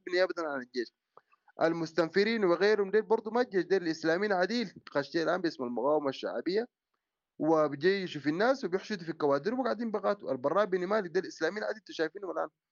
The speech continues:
سواء كان في الخرطوم أو في القصر الجمهوري، الناس دي نفسي أنا أشيدهم الزمان يعني بتاعت كده بتاعت الله وبتاعت المجاهدين والقتلوا بها الجنوبيين في جنوب السودان، دي نفس المجموعات دي. لذلك كل ما فضل جيش، لكن هو الجي-، الفضل البسيط ده هي عبارة عن شماعة،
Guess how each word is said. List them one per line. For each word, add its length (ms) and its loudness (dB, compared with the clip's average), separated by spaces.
سواء 260 -2
كان 360 2
في 100 -6
الخرطوم 540 -2
أو 100 0
في 100 -4
القصر 260 -4
الجمهوري، 480 0
الناس 180 0
دي 140 -2
نفسي 340 0
أنا 120 2
أشيدهم 300 -2
الزمان 440 0
يعني 200 0
بتاعت 280 -4
كده 180 -4
بتاعت 220 -4
الله 160 0
وبتاعت 260 -6
المجاهدين 580 -12
والقتلوا 480 2
بها 140 4
الجنوبيين 880 2
في 100 -6
جنوب 260 -4
السودان، 260 -2
دي 80 2
نفس 220 0
المجموعات 500 2
دي. 200 -10
لذلك 320 2
كل 160 0
ما 160 0
فضل 220 2
جيش، 400 -2
لكن 500 0
هو 200 -2
الجي-، 420 -2
الفضل 380 0
البسيط 420 -2
ده 60 0
هي 100 0
عبارة 300 0
عن 80 -2
شماعة، 480 -2